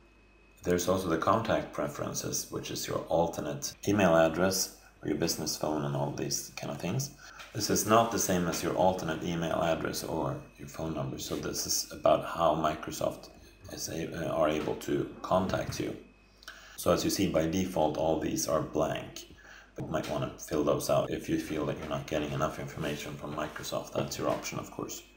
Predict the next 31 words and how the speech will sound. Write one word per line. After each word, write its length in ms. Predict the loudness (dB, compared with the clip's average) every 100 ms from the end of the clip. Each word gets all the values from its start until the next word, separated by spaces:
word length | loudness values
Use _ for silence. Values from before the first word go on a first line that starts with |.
| -20 0
Then, 140 | 6 6
of 140 | 6
course, 200 | 6 6
you 100 | 4
can 120 | -2
change 280 | -2 0 0
the 80 | 4
language 500 | 4 4 0 -2 -2
too. 200 | 0 0
It 180 | 0 -2
tries 420 | 2 2 2 -6
to 100 | -12
pick 280 | -2 -2 2
that 120 | 4
up 220 | 4 2
from 160 | -4 -6
your 140 | -4
regional 420 | 0 -2 -2 -4 -2
settings, 400 | 0 0 -2 -6
but 160 | -6
if 160 | -4 -2
those 300 | -2 -2 -8 -14 -8
do 100 | -2
not 180 | 0 0
apply, 460 | 2 4 4 2 -2 -10 -14 -10
then 120 | -8
you 60 | -6
can 120 | -4
change 360 | -4 -4 -6 -4
that 200 | -4 -4
here. 340 | -4 -6